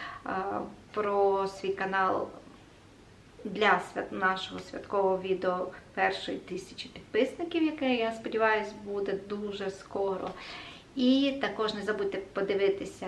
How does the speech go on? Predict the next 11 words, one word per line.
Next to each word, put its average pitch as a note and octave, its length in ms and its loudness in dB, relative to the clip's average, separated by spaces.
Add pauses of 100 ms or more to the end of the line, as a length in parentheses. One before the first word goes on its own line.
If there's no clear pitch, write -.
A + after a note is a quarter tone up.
перейти F#3 520 0
на F#3 140 0
канал, F#3 600 -2
е, F3 200 0 (300)
Розмовна F#3+ 380 -4
Українська. F#3 800 -2 (400)
Підпишіться, - 960 -2
думаю, G3 240 -4
власниці G3 440 2
каналу G3 360 -2
буде F#3+ 380 0